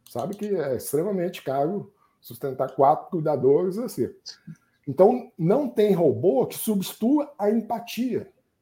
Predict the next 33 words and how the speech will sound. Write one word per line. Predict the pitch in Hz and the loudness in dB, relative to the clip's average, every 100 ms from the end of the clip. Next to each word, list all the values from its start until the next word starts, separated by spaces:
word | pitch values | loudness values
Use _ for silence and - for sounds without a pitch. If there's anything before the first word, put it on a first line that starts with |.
| _ _ _ _ | _ _ _ _
sabe? | 147 202 | -4 -2
Então, | 180 226 | 0 0
tem | 226 233 | 2 2
algumas | 262 220 160 156 147 | 4 4 4 4 4
ou | 135 | 2
prof-, | 135 143 - - 135 - | 0 -4 -6 -12 -16 -8
ou | 147 | -8
profissões | - 147 147 - 180 240 233 123 - - _ _ _ _ _ | 2 2 2 -4 -2 -2 -2 -6 -10 -20 _ _ _ _ _
que | 175 220 269 | -4 -2 -2
não | 262 233 | -2 -2
vão | 240 | -2
ser | 202 220 | -2 -4
substituídas, | 262 262 - 294 226 120 - | -6 -12 -2 0 0 -4 -6
outras | 156 170 190 247 220 | 2 2 2 -2 2
vão. | 196 160 107 - _ _ _ _ _ | 4 4 0 -8 _ _ _ _ _
Mas, | 123 147 147 - | -2 0 0 -4
eh, | 165 - _ _ _ _ _ 147 131 117 _ _ _ | -16 -18 _ _ _ _ _ -20 -20 -20 _ _ _
se | _ | _
você | 113 135 | -4 0
me | 147 | 0
permite, | 127 139 120 180 220 - | 2 0 2 -2 -2 -6
eu | 104 | -6
tô | 135 | -4
esticando | - 139 - 131 | -4 -4 -2 0
um | 131 | 0
pouco, | 151 196 - - | -2 -4 -4 -4
<laughs> | |
mas | 180 | -2
vou | 190 143 160 | -2 0 0
dar | 156 156 | 0 0
mais | 151 151 147 | 0 0 0
um | 202 | 2
exemplo, | 196 160 123 131 104 107 | 2 2 2 0 0 -10